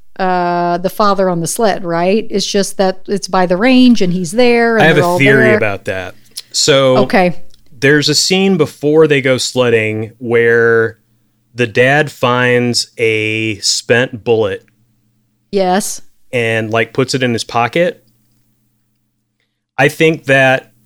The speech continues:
Speaker 2: that leaves just enough to the viewer's imagination that it's possible that what happened to him on the sled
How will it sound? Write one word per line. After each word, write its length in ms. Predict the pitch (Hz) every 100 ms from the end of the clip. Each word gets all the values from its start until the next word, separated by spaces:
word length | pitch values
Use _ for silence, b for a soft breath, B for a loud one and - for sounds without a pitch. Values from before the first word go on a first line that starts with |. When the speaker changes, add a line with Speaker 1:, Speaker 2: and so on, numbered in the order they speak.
| _ _ _ _ _ _ _ _
Speaker 2:
that 340 | 123 139 151 139
leaves 420 | 135 139 131 113
just 460 | - 139 165 -
enough 640 | 139 127 117 123 135 - - _ _ _
to 180 | - 147
the 100 | 123
viewer's 380 | 110 123 131 123
imagination 1000 | 123 117 120 120 107 117 - 143 151 147 _ _ _ _
that 140 | - 120
it's 140 | 117
possible 760 | - - 143 135 151 135 123 120
that 460 | 110 110 110 107 _ _ _ _ _ _ _ _ _ _ _ _ _
what 180 | 117 131
happened 340 | 135 139 151
to 40 | 139
him 320 | 120 127 123
on 300 | 123 117 117
the 100 | 113
sled 840 | - - 117 117 110 107 104 104